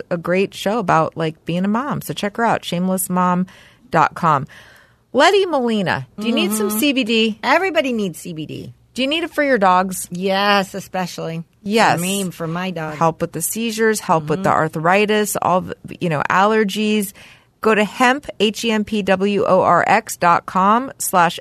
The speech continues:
Speaker 1: L Molina, or find her on Facebook. Search for Letty Molina, L E T T Y, um, at Hempworks. Uh, and Kathy Friend.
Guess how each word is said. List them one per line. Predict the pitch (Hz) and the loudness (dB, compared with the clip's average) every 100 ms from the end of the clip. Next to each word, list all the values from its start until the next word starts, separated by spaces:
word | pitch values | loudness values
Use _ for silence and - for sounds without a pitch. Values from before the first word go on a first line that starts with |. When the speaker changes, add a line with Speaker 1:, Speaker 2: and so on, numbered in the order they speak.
| - | 0
Speaker 1:
L | 185 190 196 - | 4 4 2 0
Molina, | 180 165 175 208 190 175 190 - - | -2 -2 0 0 2 2 0 -8 -6
or | - 196 | -2 0
find | 226 269 330 | 2 0 0
her | |
on | 339 349 | -2 0
Facebook. | - 294 - 139 - - - - | 0 0 0 0 0 -2 -14 -12
Search | - 214 220 | -4 -4 -6
for | - 220 214 | -4 -2 0
Letty | 196 196 226 240 - - | 2 2 2 -2 -8 -8
Molina, | 185 190 180 | -4 -2 0
L | 143 165 180 | 0 0 0
E | |
T | 185 185 | -2 -8
T | 190 185 | -6 -4
Y, | 175 151 127 - _ - - _ _ | 0 0 0 -6 _ -20 -20 _ _
um, | 160 147 143 156 - - - _ | 0 0 0 -6 -10 -18 -18 _
at | 165 | -4
Hempworks. | 160 190 170 - - - - - _ _ _ _ | -2 0 2 0 -2 -10 -10 -14 _ _ _ _
Uh, | 196 185 185 - | 4 6 6 4
and | 240 262 262 _ _ _ _ _ _ _ _ _ - - _ _ | 0 -2 -4 _ _ _ _ _ _ _ _ _ -20 -20 _ _
Kathy | - - 453 | -6 -4 -6
Friend. | - 427 427 175 | -4 -4 -4 -4